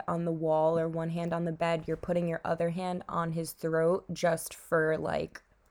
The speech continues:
stabiliz-, stabilization? Stabilization? For stabilization purposes. Now, this one contradicts. This one I, I wrote down. I didn't,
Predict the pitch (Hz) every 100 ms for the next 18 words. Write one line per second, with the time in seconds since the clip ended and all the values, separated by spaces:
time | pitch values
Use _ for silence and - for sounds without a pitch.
0 | _ _ _ _ _ - - _ - _
1 | _ _ - - 196 180 180 170 160 -
2 | - - 180 185 180 175 175 247 262 285
3 | _ - - 180 175 175 165 160 165 -
4 | 220 247 240 _ _ _ _ - 202 -
5 | 190 185 185 180 175 151 160 - - 190
6 | 180 _ _ _ _ - 180 165 160 -
7 | - - - _ _ _ - 214 214 208
8 | 208 269 359 330 - 269 - 254 247 175
9 | - - - 214 247 247 233 226 214 -
10 | 196 196 196 208 220 220 202 196 190 190
11 | 185